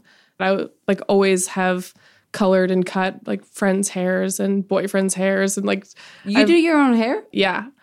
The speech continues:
Speaker 1: I just grew up being very involved in all that and thinking it's really cool. And again, like, another creative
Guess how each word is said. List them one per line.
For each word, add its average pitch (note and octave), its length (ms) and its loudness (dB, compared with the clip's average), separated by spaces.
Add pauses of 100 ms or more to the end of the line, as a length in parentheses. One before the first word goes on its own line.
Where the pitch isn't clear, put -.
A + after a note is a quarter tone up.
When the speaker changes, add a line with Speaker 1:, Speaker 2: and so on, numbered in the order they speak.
(680)
Speaker 1:
I G#3 80 2
just G#3+ 240 -2
grew A3 200 4
up F#3+ 240 -4
being G3 240 2
very F#3+ 300 0
involved F#3+ 380 0
in G#3 80 2
all A3+ 160 2
that B3 160 0
and G#3+ 120 2
thinking G3 280 0
it's F#3 160 -4
really F#3 220 0
cool. G3 260 0
And G#3+ 80 4
again, G3 260 0
like, G3+ 160 2
another F#3+ 260 0
creative F#3+ 400 -2